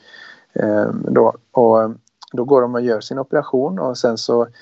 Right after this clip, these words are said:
gör de sina övningar och sen så i många fall så blir det inte så bra.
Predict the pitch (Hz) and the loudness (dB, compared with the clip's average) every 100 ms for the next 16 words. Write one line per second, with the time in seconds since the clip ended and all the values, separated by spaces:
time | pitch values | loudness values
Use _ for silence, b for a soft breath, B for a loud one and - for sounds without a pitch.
0 | b b 135 123 120 135 131 127 123 117 | b b -2 0 0 0 4 4 2 0
1 | 117 127 120 127 117 117 - 123 127 - | 2 2 0 -2 -4 -2 -4 -4 -6 -4
2 | 131 127 131 139 135 117 123 - 147 113 | -2 0 0 2 4 4 4 4 0 0
3 | - 120 117 127 110 131 165 - - - | 0 2 2 2 2 2 0 -2 -6 -6
4 | - 123 117 110 | -6 0 2 2